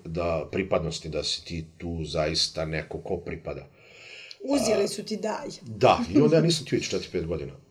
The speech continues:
Speaker 1: i uopšte u Dalj, dok nismo objavili Petodinarki, onda su ljudi iz prosvete rekli, „Ajde, kao pravimo promociju Dalja, ovo Petodinarki u Dalju”, da ja naravno nisam mogao reći, „Neću.”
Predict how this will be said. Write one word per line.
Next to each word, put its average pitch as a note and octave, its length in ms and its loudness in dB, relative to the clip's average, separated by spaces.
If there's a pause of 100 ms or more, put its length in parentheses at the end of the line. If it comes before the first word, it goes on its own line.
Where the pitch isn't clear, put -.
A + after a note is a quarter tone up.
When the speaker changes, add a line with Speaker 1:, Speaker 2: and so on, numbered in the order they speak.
Speaker 1:
i C2 280 -10
uopšte F#2 320 -6
u - 20 -6
Dalj, A2 300 2
dok C3 200 2
nismo B2+ 200 0
objavili A2+ 340 0
Petodinarki, C3 600 0
onda A#2 120 0
su A#2 160 -6
ljudi A#2 160 2
iz - 120 -6
prosvete G2+ 420 -2
rekli, F#2 460 -2
„Ajde, E2+ 300 0
kao - 160 -8
pravimo F2 340 -2
promociju F#2+ 500 -6 (320)
Dalja, F2+ 640 0 (380)
ovo G#2+ 200 2
Petodinarki G#2 540 -2
u - 20 -6
Dalju”, G#2 340 0
da G#2 60 0
ja F#2+ 140 -2
naravno F2+ 300 -4
nisam F#2+ 220 -6
mogao F#2+ 200 -2
reći, F#2+ 240 -4
„Neću.” D2+ 400 -4